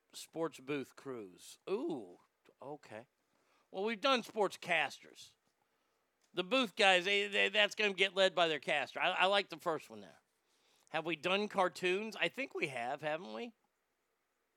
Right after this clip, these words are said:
I'll have to look through 'em. Let me look through 'em later. I, I, I mean, we, we've got a couple good starts here. I like this. I like the Pacino movies, the Schwarzenegger movies. We'll do De Niro. We got all those to do.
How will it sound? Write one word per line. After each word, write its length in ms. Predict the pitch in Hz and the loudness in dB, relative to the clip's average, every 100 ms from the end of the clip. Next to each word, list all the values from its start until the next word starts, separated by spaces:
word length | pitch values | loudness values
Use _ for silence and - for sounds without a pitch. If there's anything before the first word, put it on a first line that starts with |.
| _ _ _ | _ _ _
I'll 120 | 175 | 2
have 120 | 208 208 | 2 2
to 60 | |
look 220 | 190 180 180 | 0 0 0
through 300 | 180 151 95 | -2 -2 -4
'em. 100 | 107 | -6
Let 140 | 170 | -4
me 100 | 208 | 0
look 220 | 208 226 | 0 -2
through 200 | - 208 | -2 0
'em 100 | 202 | 2
later. 320 | 180 151 151 - _ _ _ _ - | 2 2 -2 -10 _ _ _ _ -2
I, 140 | 180 | 2
I, 300 | 185 202 190 | 4 6 6
I 40 | |
mean, 220 | 208 214 202 | 4 2 2
we, 180 | 214 | 0
we've 240 | 208 214 185 | 0 -2 0
got 180 | 226 220 | 2 2
a 40 | |
couple 300 | 185 214 196 | 2 0 0
good 260 | 175 196 165 | -2 -2 -2
starts 440 | - 175 156 - | 0 0 0 -4
here. 220 | 131 90 _ _ _ _ _ _ _ _ _ _ _ _ | -10 -12 _ _ _ _ _ _ _ _ _ _ _ _
I 60 | - | -2
like 260 | 165 160 | 0 -2
this. 420 | - 101 - - - _ _ _ _ _ _ _ _ _ _ - | -6 -12 -12 -14 -18 _ _ _ _ _ _ _ _ _ _ -2
I 80 | 151 | 2
like 180 | 180 | 2
the 80 | 202 | 0
Pacino 560 | 175 180 - 196 208 202 | -6 -6 -2 2 2 4
movies, 440 | 202 196 202 185 | 4 4 2 -4
the 80 | 156 | -6
Schwarzenegger 720 | 147 190 202 165 185 190 180 185 | -10 -4 -4 -2 2 2 2 0
movies. 500 | 190 185 190 185 156 | 2 2 0 -2 -4
We'll 160 | 175 | -4
do 160 | 156 185 | 0 0
De 180 | 165 156 | 2 2
Niro. 460 | 175 202 196 190 | 2 4 4 4
We 140 | 185 196 | 4 2
got 180 | 202 | 4
all 240 | 196 208 208 | 4 6 4
those 240 | 202 170 | 2 0
to 140 | - 160 | -2 -4
do. 160 | 127 | -6